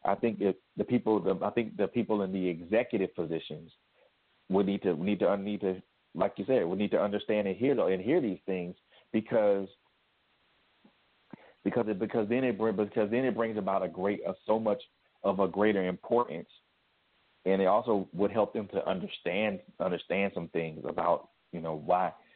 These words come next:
you know, why these things happen, and, you know, the, and why, and why.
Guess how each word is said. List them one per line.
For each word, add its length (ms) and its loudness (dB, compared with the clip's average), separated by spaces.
you 120 -2
know, 280 2
why 260 4
these 160 -2
things 220 0
happen, 380 0
and, 340 -4
you 100 -4
know, 220 4
the, 100 2
and 380 0
why, 340 2
and 220 -4
why. 400 2